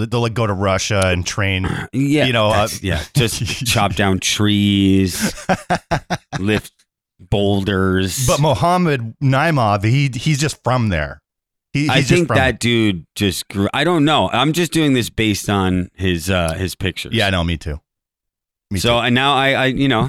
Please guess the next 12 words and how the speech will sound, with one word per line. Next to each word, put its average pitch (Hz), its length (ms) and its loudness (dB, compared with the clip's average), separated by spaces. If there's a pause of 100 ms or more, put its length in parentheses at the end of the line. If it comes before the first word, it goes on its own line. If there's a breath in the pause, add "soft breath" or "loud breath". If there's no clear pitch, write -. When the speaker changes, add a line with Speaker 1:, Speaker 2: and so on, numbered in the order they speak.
Speaker 2:
now 117 260 2
I'm 127 120 2
excited 120 560 0
for 127 120 -2
this 120 240 0
evening 127 440 0
when 127 100 0
I 113 100 2
s- - 220 -2
Speaker 1:
Same. 135 140 0
Speaker 2:
and 147 400 2
it's, - 420 -4